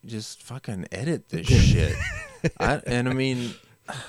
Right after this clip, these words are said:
Speaker 1: I know she set it up to be seven years at the beginning, but Jesus Christ, can we not,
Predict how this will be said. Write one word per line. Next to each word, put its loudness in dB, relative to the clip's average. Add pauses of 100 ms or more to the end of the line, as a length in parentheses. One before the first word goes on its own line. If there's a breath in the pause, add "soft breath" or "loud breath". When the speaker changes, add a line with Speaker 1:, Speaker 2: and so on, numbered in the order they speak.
(100)
Speaker 1:
I -4
know 0
she -6
set 0
it 2
up -2
to -6
be -4
seven -2
years -2
at -8
the -8
beginning, -6
but -10
Jesus -10
Christ, -12
can -10
we -8
not, -6